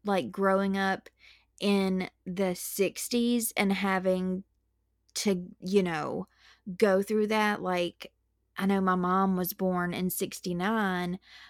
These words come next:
but before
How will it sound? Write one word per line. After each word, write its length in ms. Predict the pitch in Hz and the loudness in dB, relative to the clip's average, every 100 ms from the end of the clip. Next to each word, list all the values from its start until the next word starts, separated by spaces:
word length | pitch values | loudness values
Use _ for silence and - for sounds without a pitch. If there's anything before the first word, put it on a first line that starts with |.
| _ | _
but 600 | 185 202 185 180 180 - - _ _ _ _ _ _ _ _ _ 190 | 0 4 4 2 0 -8 -14 _ _ _ _ _ _ _ _ _ -4
before 1000 | 196 185 - 214 254 285 202 180 175 190 | 0 -2 0 2 4 4 2 2 0 -4